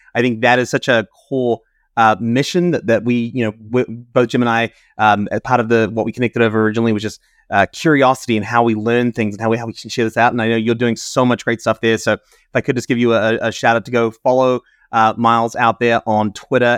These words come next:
and on LinkedIn. He is prolific.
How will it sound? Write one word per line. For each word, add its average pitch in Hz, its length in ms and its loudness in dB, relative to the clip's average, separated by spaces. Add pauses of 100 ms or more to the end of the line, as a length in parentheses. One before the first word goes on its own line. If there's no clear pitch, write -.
and 110 300 -2
on 104 300 0
LinkedIn. 113 720 -4
He 131 200 -6
is 113 300 -2
prolific. 120 720 -4